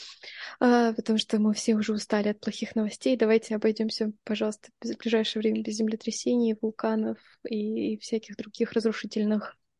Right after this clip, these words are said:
а, мероприятий. А,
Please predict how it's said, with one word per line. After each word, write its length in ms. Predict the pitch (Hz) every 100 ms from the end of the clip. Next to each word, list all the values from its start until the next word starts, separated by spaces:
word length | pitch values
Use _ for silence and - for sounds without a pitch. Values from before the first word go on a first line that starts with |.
| _ _ _ _ _ -
а, 80 | 220 214 226
мероприятий. 800 | 220 214 214 220 262 294 247 247 - - - - - - - - - - _ -
А, 460 | 240 226 220 220